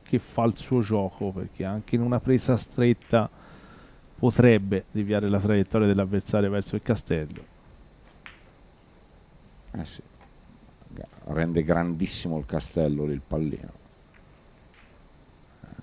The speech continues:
Speaker 2: Bella, ma ha preso la parte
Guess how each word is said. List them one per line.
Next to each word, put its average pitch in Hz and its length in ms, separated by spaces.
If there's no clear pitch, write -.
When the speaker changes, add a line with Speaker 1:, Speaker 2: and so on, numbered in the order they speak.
Speaker 2:
Bella, 123 480
ma 101 160
ha 85 60
preso 92 320
la 95 100
parte 92 880